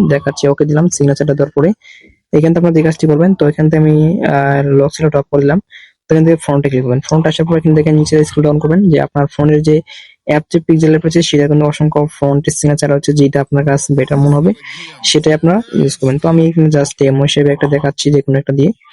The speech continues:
তো আপনি চাইলে যে কোনো একটা পেন সিগনেচার ইউজ করতে পারেন, যেটা আপনার কাছে ভালো হয়। আর এখান থেকে অবশ্যই আপনি কিন্তু এবং ফন্টের সিগনেচার গুলো এবং কাস্টমাইজ করে নিতে হবে। যদি না কাস্টমাইজ করেন তাহলে কিন্তু কার্ডটি আপনি যেটা প্রিন্ট করবেন সেটা কিন্তু কাজ করবে না।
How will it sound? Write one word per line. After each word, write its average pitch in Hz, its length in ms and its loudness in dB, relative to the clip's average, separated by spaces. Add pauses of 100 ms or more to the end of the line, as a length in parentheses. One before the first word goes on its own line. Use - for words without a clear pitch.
(480)
তো - 100 -2
আপনি 185 160 2
চাইলে 180 200 2
যে 160 80 2
কোনো 156 140 0
একটা 160 200 -12
পেন 147 220 2 (380)
সিগনেচার 143 360 0
ইউজ 139 180 -2
করতে 151 180 -4
পারেন, 151 220 2
যেটা 139 240 0
আপনার 139 180 -2
কাছে 139 220 0
ভালো 131 180 0
হয়। 180 120 2 (420)
আর 147 120 2
এখান 170 160 2
থেকে 170 140 2
অবশ্যই 165 220 -2
আপনি 165 160 4
কিন্তু 180 160 2 (100)
এবং 143 120 0 (100)
ফন্টের 147 380 0 (560)
সিগনেচার 156 420 2
গুলো 165 180 2
এবং 156 120 0 (220)
কাস্টমাইজ 151 460 -2
করে 156 160 2
নিতে 151 160 -2
হবে। 127 140 0 (120)
যদি 139 120 0 (100)
না 151 100 2
কাস্টমাইজ 151 320 0
করেন 160 180 2
তাহলে 139 160 0
কিন্তু 143 180 2 (300)
কার্ডটি 156 260 0 (520)
আপনি 151 200 -2
যেটা 147 160 -2
প্রিন্ট 156 180 2
করবেন 185 200 0
সেটা 139 160 0
কিন্তু 135 220 0
কাজ 131 160 -2
করবে 131 180 0
না। 143 60 -6